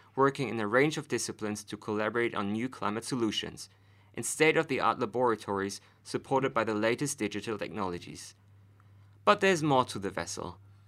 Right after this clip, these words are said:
Aaron has referred to it as a global icon of science that will galvanize public interest in the fight against climate change, carrying its message of hope across the world's oceans and inspiring people to envision a better,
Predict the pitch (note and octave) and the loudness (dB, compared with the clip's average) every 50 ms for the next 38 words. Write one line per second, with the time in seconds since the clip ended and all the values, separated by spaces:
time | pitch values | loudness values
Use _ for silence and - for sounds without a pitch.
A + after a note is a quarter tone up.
0 | - - - - - - - - D3 F3+ F3+ F3 D#3+ D3+ C#3 C#3 - - - C3 | -20 -20 -20 -20 -20 -10 2 4 8 8 8 8 6 4 2 -4 -6 -4 -4 -2
1 | C3 C3 B2+ - - - D3 C3+ B2+ - - A#2 G#2+ A#2 - - - A#2+ A2 A#2+ | -2 -2 -4 -4 0 2 2 2 2 0 0 -2 -2 -2 -2 -6 -6 -6 -6 -6
2 | G#2 - A#2 B2 C3+ D3 C#3 C#3+ B2+ - - A2 A2+ - - A#2 A2 G#2 - - | -6 -2 2 4 4 4 4 2 2 2 2 2 2 0 -4 -6 -6 -6 -4 -2
3 | - A2 G2 F2+ F#2 F#2+ - - - - - _ - - - B2 A#2+ A2 G2+ C3 | 0 0 0 0 0 -4 -6 -10 -16 -20 -14 _ -8 -6 -2 -2 -2 2 6 6
4 | C#3 D#3 D3 D#3 C#3+ B2+ A#2 A#2+ A#2+ - - - - - - - - A#2+ A#2 - | 8 8 6 4 2 2 2 2 0 -2 -2 -2 -2 -2 -4 -4 -4 -4 -4 -4
5 | - - G2 F#2+ - - - - A2+ A#2+ - - - E3 E3 E3 D3+ C#3+ C#3+ C#3+ | -2 -2 -2 -4 -4 -8 -8 -6 -6 -6 -8 0 4 4 4 4 4 2 -2 -2
6 | C#3 - - - A2 A#2 B2 B2 - - - G2+ F#2 F2+ F2 F2+ - - - - | -4 -4 -2 -2 0 0 -2 -4 -6 -4 -4 -4 -2 -4 -4 -6 -8 -10 -14 -18
7 | - - - - - - - - - D3 C#3+ D3+ D3+ C#3+ B2 A2+ - - A#2+ B2+ | -20 -20 -20 -20 -20 -20 -8 -2 2 4 4 4 4 2 0 -2 -4 -2 -2 -2
8 | B2+ - C#3 B2+ - A2+ G#2+ G#2 - - A#2+ A#2+ A#2 A#2 A2 - - - A#2+ - | -2 -2 -4 -2 -2 -2 -4 -4 -2 0 2 4 4 4 2 0 -6 -12 -8 0
9 | - C3+ C#3 D3 - - C3 A2 A2+ A2 G#2+ - - G#2 G2+ G2 - - G2 F#2+ | 2 4 4 4 2 -2 -4 0 0 0 -2 0 0 0 0 0 -2 -4 -6 -6
10 | G2 G2+ - - - - _ _ - - A2 G#2+ G#2+ - - - A2+ A#2+ B2+ C3+ | -6 -8 -12 -16 -20 -20 _ _ -8 -6 -4 -4 -4 -2 0 2 4 4 4 4
11 | C#3 B2+ - - A#2 A2 - A2+ - - A#2 - G2 G2 F#2+ G#2+ G#2+ G2 A2 F#2+ | 2 0 -4 -6 -6 -4 -4 -6 -6 -8 -8 -6 -4 -2 -2 -2 -2 -2 -4 -6
12 | F#2 F#2+ F2+ - G2 F#2+ F#2+ G#2 G#2 A2 A2 | -6 -6 -4 -2 0 0 2 0 -2 -2 -4